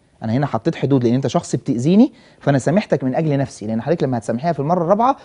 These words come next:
زي ما إحنا اتفقنا بتسامحيها من أجل نفسك مش من أجلنا إحنا ولا من أجله هو، أنت بتسامحيها من أجل نفسك عشان تشيلي الضغوط الإيه؟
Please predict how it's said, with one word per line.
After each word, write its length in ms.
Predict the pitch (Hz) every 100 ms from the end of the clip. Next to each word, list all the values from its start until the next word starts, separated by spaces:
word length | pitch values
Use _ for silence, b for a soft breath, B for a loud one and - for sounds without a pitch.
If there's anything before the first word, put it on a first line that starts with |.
| B B
زي 100 | 123
ما 60 |
إحنا 120 | 165
اتفقنا 300 | 147 143 196
بتسامحيها 380 | 165 - 135 160
من 120 | 170 147
أجل 260 | 170 143
نفسك 380 | 139 147 - 135 -
مش 160 | 120 123
من 100 | 120
أجلنا 360 | 139 147 175
إحنا 240 | 165 - 113 B B B
ولا 140 | 156
من 120 | 165 147
أجله 240 | 175 160
هو، 240 | 165 143 - -
أنت 140 | 113
بتسامحيها 300 | 113 - 165
من 40 |
أجل 140 | 165 160
نفسك 240 | 208 208
عشان 180 | 175 131
تشيلي 280 | 123 208 214
الضغوط 340 | 147 139 175
الإيه؟ 220 | 139 143